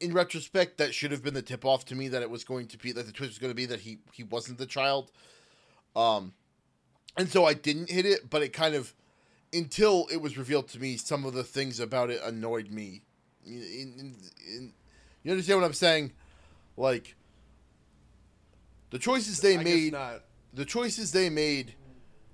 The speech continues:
Speaker 1: where I was assuming that Ryan Gosling was the kid, I thought were poor choices until they hit the reveal that he's not the child, at which point all of those decisions were retroactively justified.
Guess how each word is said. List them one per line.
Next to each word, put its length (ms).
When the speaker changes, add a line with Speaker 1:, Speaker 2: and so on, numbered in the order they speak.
Speaker 1:
where 180
I 80
was 180
assuming 360
that 100
Ryan 240
Gosling 380
was 160
the 80
kid, 340
I 180
thought 300
were 80
poor 300
choices 580
until 680
they 100
hit 200
the 80
reveal 240
that 140
he's 200
not 180
the 80
child, 500
at 100
which 200
point 240
all 180
of 80
those 180
decisions 560
were 320
retroactively 680
justified. 720